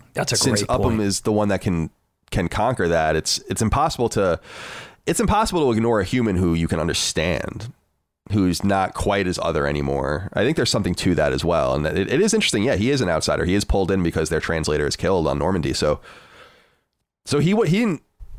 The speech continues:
Speaker 2: it, it's, and that's why I think he's a more sympathetic character in some ways, just that I, I, he didn't anticipate being here
Speaker 1: Yeah, he didn't
Speaker 2: doing
Speaker 1: ask
Speaker 2: this.
Speaker 1: for that.
Speaker 2: Right.
Speaker 1: No.
Speaker 2: Okay. Let's see. Caleb Greer wrote in,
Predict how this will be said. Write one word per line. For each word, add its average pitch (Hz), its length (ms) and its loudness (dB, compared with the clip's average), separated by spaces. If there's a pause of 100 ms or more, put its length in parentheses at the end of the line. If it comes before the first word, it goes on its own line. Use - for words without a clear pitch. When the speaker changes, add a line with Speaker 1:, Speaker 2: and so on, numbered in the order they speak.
Speaker 2:
it, 151 160 0
it's, 160 160 0
and 160 160 2
that's 220 160 0
why 190 160 4
I 139 80 2
think 147 160 0
he's 113 180 0
a 110 40 2
more 107 160 2
sympathetic 95 440 2
character 117 380 0
in 80 80 -2
some 82 200 0
ways, 76 280 2
just - 180 0
that 85 100 2
I, 85 200 4
I, 87 80 2
he 104 120 0
didn't 139 260 -2 (340)
anticipate 90 840 -2 (520)
being 78 520 -2
here - 440 -4
Speaker 1:
Yeah, 117 240 -2
he 147 100 0
didn't 160 160 4
Speaker 2:
doing 131 120 2
Speaker 1:
ask 113 200 -4
Speaker 2:
this. - 0 -
Speaker 1:
for 92 160 -6
that. - 180 -12 (640)
Speaker 2:
Right. 85 240 0 (300)
Speaker 1:
No. - 220 -10 (800)
Speaker 2:
Okay. 82 480 0 (720)
Let's 123 140 0
see. 80 380 0 (160)
Caleb 196 280 2
Greer 120 260 2
wrote 90 200 4
in, 90 220 0